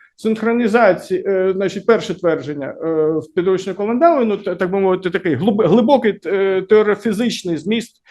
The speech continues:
е, чо-, чому ефект Сеньяка відбувається, що неможливо синхронізувати часи, якщо обходити по ко-, о, колу, яке обертається.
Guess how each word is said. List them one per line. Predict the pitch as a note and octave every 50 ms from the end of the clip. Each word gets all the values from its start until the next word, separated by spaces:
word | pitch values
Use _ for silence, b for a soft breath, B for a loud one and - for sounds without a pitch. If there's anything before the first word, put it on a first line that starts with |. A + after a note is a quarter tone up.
| b b b b b b b -
е, | E3 F3 F3
чо-, | F3 A3 G#3+ D3+ F3+ F3+
чому | F3 - G#3+ G#3 G#3+ G#3
ефект | G3 G3+ G#3+ G3 - -
Сеньяка | - G3 G3 G3 F#3 F3 F#3 F3+
відбувається, | F#3 F3 F3 F#3+ F3+ E3+ D#3 D3+ D3 - D#3+
що | D3+ - G#3+ G#3
неможливо | G#3+ A#3 A#3 A#3 A3+ F#3 A3 C4 C4 G#3+ G3+ F#3
синхронізувати | - - G#3 F#3+ G3+ A3 G#3+ G#3+ G#3 F3 G3+ G3+ G#3+ G3+ G3+ G3+ G3+
часи, | G3 - A3 G#3+ - D4+ D#4
якщо | C#4+ A3 - - - - A#3+ B3
обходити | B3 - F#3+ E3+ - - A3+ A#3 A3+ G#3 G3+ G#3 - G3 F#3+
по | F#3+ G3 - F#3+ F#3+ F#3 F3+ F3+
ко-, | F3+ - G#3+ -
о, | C#3+ F3+ F#3 F#3 F3 E3+ B B B B B B B _
колу, | - A3 B3 B3+ B3+ B3 A#3 A3+ A3 G#3+ G3+ G#3 D#3
яке | F3 G3 F#3 G3 A3 G3+
обертається. | G3+ F#3 E3+ F#3 F3 E3+ - D3+ B2 G#2 G#2+ A#2 B2 _ - -